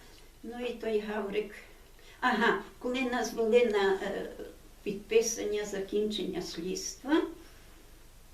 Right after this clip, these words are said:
ну і каже Гаврик, той, що там свідчив мені, каже: "Я, е, відкажуся від вас, від мене, відкажуся,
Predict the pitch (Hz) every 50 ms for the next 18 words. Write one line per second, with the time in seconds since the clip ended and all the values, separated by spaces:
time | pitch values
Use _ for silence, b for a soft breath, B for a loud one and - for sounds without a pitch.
0 | - - - - - 202 208 220 240 277 277 - - - - 220 196 202 202 202
1 | 202 196 - - - - - - - - - - 233 240 233 226 226 - 220 214
2 | 208 208 214 214 214 - - - - B B B B B B B B - - -
3 | - - - - - 202 208 202 196 202 202 214 226 220 214 - - - 208 214
4 | 214 185 - - - - 185 190 185 - - - - - 196 190 190 - - -
5 | 190 196 196 - - 220 220 220 214 214 214 214 208 214 214 214 214 - - -
6 | - - B B B B B B B B B B - - - - - 214 214 220
7 | 214 214 - - 208 202 196 202 196 190 - - - - - - 208 190 190 214
8 | 240 247 240 - 220 220 220 214 - - - - 196 190 190 196 196 - - 190
9 | 190 208 214 - - - 233 214 165 160 170 - - - - 175 165 170 175 165
10 | 165 165 156 - - - - - - - - - - - - - - - - -
11 | - - - - - - - 185 190 - 170 180 185 175 160 151 151 - 165 165
12 | - 208 220 - - 220 175 165 170 170 - - - - 170